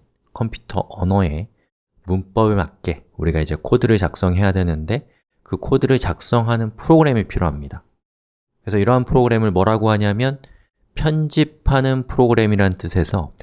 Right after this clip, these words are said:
에디터라고 부르는데요. 여러분의 컴퓨터에는 이미 훌륭한 에디터들이 다 내장돼 있습니다. 이를테면 윈도우에서는, 어, 메모장, 그리고 맥에서는 텍스트 에디트라는,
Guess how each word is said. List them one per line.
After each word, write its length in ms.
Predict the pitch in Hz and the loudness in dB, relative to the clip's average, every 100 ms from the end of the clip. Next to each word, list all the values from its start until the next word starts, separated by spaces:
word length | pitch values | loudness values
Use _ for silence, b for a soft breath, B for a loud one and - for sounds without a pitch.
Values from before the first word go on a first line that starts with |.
| B B _ - | B B _ -2
에디터라고 640 | 90 117 113 - 92 80 | 0 0 0 0 2 2
부르는데요. 640 | 78 82 78 69 76 104 85 - B B B - | 0 0 0 -2 -4 -4 -8 -20 B B B 0
여러분의 380 | 98 107 117 107 | 2 2 2 0
컴퓨터에는 560 | - - - 110 98 - | -4 -8 0 2 2 0
이미 460 | 101 107 113 110 - | -2 0 0 -2 -6
훌륭한 560 | - - 147 143 135 123 | -20 -2 2 4 2 0
에디터들이 560 | 80 95 101 92 95 | 0 0 -2 0 -2
다 160 | 85 85 | 0 0
내장돼 460 | 80 80 90 90 80 | 2 2 2 0 -2
있습니다. 480 | - 78 73 - _ _ _ _ _ _ | -4 -12 -12 -14 _ _ _ _ _ _
이를테면 360 | 98 92 95 82 | -4 0 -2 2
윈도우에서는, 840 | 92 107 117 110 104 104 107 156 _ _ _ _ _ _ _ | 0 4 4 4 2 0 -6 -8 _ _ _ _ _ _ _
어, 260 | - 78 78 | -10 -6 -4
메모장, 560 | 82 87 107 - 82 - _ _ _ _ _ | -2 0 0 -2 -10 -10 _ _ _ _ _
그리고 1040 | - 85 - _ 87 85 85 85 80 - - | -10 -10 -10 _ -2 0 0 0 -4 -8 -4
맥에서는 760 | 87 92 107 104 98 131 147 _ _ _ | -2 2 0 0 -6 -6 -10 _ _ _
텍스트 640 | - 127 - _ - 104 - | -10 -10 -10 _ -4 -4 -4
에디트라는, 1120 | 98 90 104 - - 95 80 78 73 73 104 | -6 -4 -4 -6 -8 -2 0 -2 -4 -10 -12